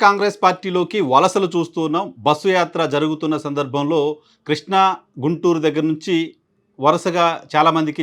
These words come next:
జగన్మోహన్ రెడ్డి కండవాలు కప్పడం చూస్తున్నాం. ప్రధానంగా జనసేన పార్టీ నుంచి అనేక మంది నాయకులు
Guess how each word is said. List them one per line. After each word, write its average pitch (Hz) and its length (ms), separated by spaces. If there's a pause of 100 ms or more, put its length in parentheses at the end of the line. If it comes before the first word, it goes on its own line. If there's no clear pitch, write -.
జగన్మోహన్ 151 440
రెడ్డి 143 220
కండవాలు 143 380
కప్పడం 131 320
చూస్తున్నాం. 95 400
ప్రధానంగా 160 400 (480)
జనసేన 202 340 (120)
పార్టీ 170 320
నుంచి 170 260
అనేక 175 260 (140)
మంది 160 200 (100)
నాయకులు 147 380